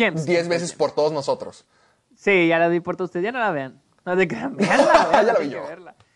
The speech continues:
Speaker 1: De hecho, para mejor extranjera también es la que, la favorita, está hasta mero abajo.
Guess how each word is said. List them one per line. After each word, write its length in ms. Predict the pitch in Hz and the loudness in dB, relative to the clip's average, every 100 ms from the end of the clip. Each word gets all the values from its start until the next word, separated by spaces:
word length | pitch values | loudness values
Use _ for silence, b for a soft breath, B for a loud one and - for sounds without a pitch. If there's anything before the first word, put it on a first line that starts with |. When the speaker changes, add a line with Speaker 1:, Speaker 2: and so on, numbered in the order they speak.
| _ | _
Speaker 1:
De 80 | - | -6
hecho, 260 | 202 339 - | -4 -6 -4
para 200 | 247 226 | 0 0
mejor 360 | 196 196 208 214 | -2 -6 -6 -6
extranjera 680 | 240 - 196 185 190 240 - | -6 -10 -12 -8 -4 -4 -2
también 500 | 160 131 135 160 165 | -2 -2 -4 -2 -2
es 100 | 170 | -4
la 180 | 170 | -6
que, 200 | 160 147 127 _ | -8 -12 -14 _
la 100 | 135 | -18
favorita, 440 | 127 127 127 156 | -10 -8 -8 -12
está 160 | 202 - | -16 -18
hasta 160 | - 151 | -18 -20
mero 160 | 175 | -14
abajo. 380 | 156 160 233 302 | -8 -8 -8 -14